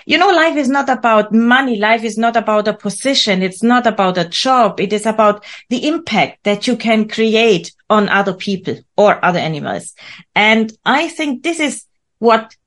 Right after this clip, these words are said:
what, what should be, what we should be striving for, because, you know, money comes and goes, jobs come and go.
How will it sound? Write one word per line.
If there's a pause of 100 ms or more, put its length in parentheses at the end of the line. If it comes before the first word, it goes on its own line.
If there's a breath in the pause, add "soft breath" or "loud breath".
(500)
what,
what
should
be, (200)
what
we
should
be
striving
for,
because, (520 loud breath)
you
know,
money
comes
and
goes, (380 loud breath)
jobs
come
and
go.